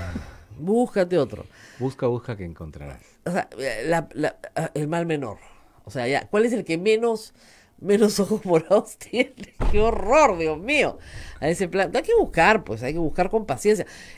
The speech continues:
Speaker 2: Eso implica un trabajo, pues, más, más difícil. Hay que buscar con más paciencia de lo que lo estamos teniendo. Busque bien. Ahora, hay que tener en consideración, y este es un pedido ya personal,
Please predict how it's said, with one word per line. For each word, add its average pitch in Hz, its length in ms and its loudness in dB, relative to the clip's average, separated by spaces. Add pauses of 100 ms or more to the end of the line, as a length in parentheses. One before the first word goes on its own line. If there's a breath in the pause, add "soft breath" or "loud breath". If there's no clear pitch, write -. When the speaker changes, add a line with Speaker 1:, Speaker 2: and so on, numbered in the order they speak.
(140 loud breath)
Speaker 2:
Eso 381 180 6
implica 415 300 8
un 427 80 6
trabajo, 339 400 6
pues, 339 160 4
más, 311 320 2
más 285 180 2
difícil. 330 600 4
Hay 160 80 2
que 240 100 -2
buscar 254 300 0
con 247 120 -2
más 254 120 -4
paciencia 254 440 -6
de 214 40 -4
lo 165 80 -6
que 139 60 -6
lo 139 60 -4
estamos 208 340 -10
teniendo. 180 600 -6 (580 soft breath)
Busque 254 340 -2
bien. 240 440 -2 (920 soft breath)
Ahora, 170 560 4
hay 208 200 2
que 269 100 -2
tener 196 280 0
en 240 120 -2
consideración, 143 920 -2 (1160)
y 170 80 -2
este 175 140 -10
es 156 80 -8
un 196 120 -8
pedido 175 260 2
ya 180 160 2
personal, 139 560 -2